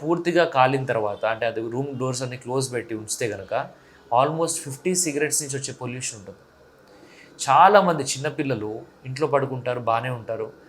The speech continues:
వీళ్ళు సాంబ్రాణియో లేకపోతే మస్కిటో కాయిలో పెడతారు. ఒకటి రెండు రోజులు, ఐదు రోజులు, పది రోజులు. కొంతమందికి రెండు రోజులకే ఇబ్బంది స్టార్ట్ అవుతుంది, ఇంకొంతమందికి పది రోజుల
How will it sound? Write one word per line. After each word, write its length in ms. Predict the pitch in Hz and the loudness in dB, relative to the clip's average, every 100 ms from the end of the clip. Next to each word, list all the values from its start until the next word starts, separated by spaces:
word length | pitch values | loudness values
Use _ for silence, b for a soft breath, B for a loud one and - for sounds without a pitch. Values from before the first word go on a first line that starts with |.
| B - 123 | B -14 -10
వీళ్ళు 160 | 117 | -6
సాంబ్రాణియో 880 | 107 113 117 120 117 110 107 107 113 | -2 -2 -2 -2 -4 -6 -12 -12 -10
లేకపోతే 400 | 110 107 110 110 | -10 -12 -14 -12
మస్కిటో 420 | 107 104 - 123 | -8 -8 -6 -8
కాయిలో 320 | 113 113 110 | -6 -6 -6
పెడతారు. 360 | 123 107 - 98 - - - - _ - | -8 -8 -10 -14 -16 -20 -20 -20 _ -10
ఒకటి 220 | 131 123 | -6 -6
రెండు 160 | 113 110 | -6 -4
రోజులు, 280 | 110 113 | -6 -6
ఐదు 200 | 110 117 | -6 -4
రోజులు, 180 | 113 110 | -6 -6
పది 240 | 107 110 104 | -6 -6 -6
రోజులు. 420 | 104 104 - - B B B B - | -10 -10 -18 -20 B B B B -10
కొంతమందికి 440 | 127 123 135 139 | -6 -4 -4 -4
రెండు 260 | 113 113 131 | -4 0 6
రోజులకే 340 | 151 151 147 | 6 6 2
ఇబ్బంది 260 | 143 139 135 | 2 0 0
స్టార్ట్ 280 | - 123 117 | 2 2 2
అవుతుంది, 280 | 117 120 139 | -4 -6 -6
ఇంకొంతమందికి 560 | 123 113 113 113 120 | -8 -10 -10 -12 -12
పది 220 | 113 107 | -10 -8
రోజుల 240 | 113 117 | -6 -8